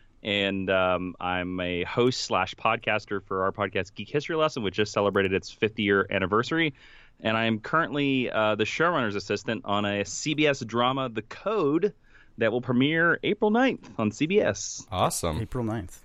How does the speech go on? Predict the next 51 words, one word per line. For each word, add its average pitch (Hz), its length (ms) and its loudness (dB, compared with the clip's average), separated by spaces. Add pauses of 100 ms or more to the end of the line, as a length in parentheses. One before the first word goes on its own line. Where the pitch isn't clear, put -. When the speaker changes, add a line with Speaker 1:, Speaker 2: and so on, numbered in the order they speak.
(140)
Speaker 3:
Very 110 160 0
nice. 104 260 -4
I 92 80 -2
knew 147 140 6
it 160 60 0
was 113 120 -2
coming 117 220 0
out 92 180 -2
pretty 92 160 -4
soon. 92 380 -6 (440)
Um, 98 420 0 (380)
I, 156 440 0 (520)
so 123 540 2 (220)
let's 120 240 -2
take 117 220 0
it 95 100 0
back 98 240 0
a 95 40 -6
little 90 200 -4
ways, 90 300 -2
'cause 95 360 -6 (100)
the 104 100 -4
first 151 280 0
time 151 120 2
Speaker 1:
It's 127 40 6
a - 20 6
Speaker 3:
I - 20 6
Speaker 1:
lot 147 80 4
Speaker 3:
had 131 40 2
Speaker 1:
of 107 60 0
Speaker 3:
heard 92 140 4
Speaker 1:
jobs, 90 120 -2
I 92 60 0
Speaker 3:
you 92 80 0
Speaker 1:
know. 80 100 -4
Sorry. 85 320 -4
Speaker 3:
<laughs> 156 100 4
Yeah. 160 640 4 (480)
So - 140 0
the 135 120 6
first 165 280 2
time 156 160 4
I 131 60 6
had 117 120 6
ever 117 200 4
heard 117 200 0
you 107 120 0
was 101 120 2
on 98 140 2
a 92 60 2
podcast, 95 760 0